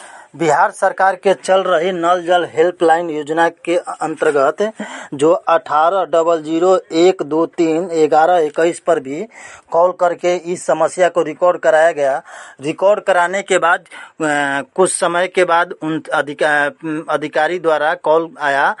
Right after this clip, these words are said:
और, अ, जेई से बात कराया गया। जेई से बात कराने के बाद ये चापाकल नहीं बन पाया, जबकि उनको, उन्होंने आश्वासन दिया था कि ये, मतलब, आपका चापाकल बना दिया जाएगा। लेकिन इन साल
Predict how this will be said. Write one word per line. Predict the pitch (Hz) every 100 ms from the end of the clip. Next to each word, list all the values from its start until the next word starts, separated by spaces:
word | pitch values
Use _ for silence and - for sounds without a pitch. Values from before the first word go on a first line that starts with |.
| - - -
और, | 160
अ, | 185 - 156 151 147 143
जेई | 123 156 175
से | - 180
बात | 156 165 -
कराया | 156 156 160
गया। | 147 139 160 - - - 123
जेई | 156 175
से | 185
बात | 156 165 170
कराने | 175 156 165 180
के | 170
बाद | 151 160 165
ये | 151
चापाकल | 147 143 - - - 160
नहीं | 151 143 135 175
बन | 156 143
पाया, | 135 135 151
जबकि | 143 147 -
उनको, | 156 151 180
उन्होंने | 156 156 156 165 160 - - -
आश्वासन | 147 139 165 151 180 175
दिया | 147 165
था | 165 160
कि | 143
ये, | 156 156
मतलब, | 143 143 156
आपका | 151 -
चापाकल | 175 139 151 151 160
बना | 143 147
दिया | 143 143
जाएगा। | 131 123 147 - - -
लेकिन | 160 196 202 208 -
इन | 185 233 226
साल | - 139 139 220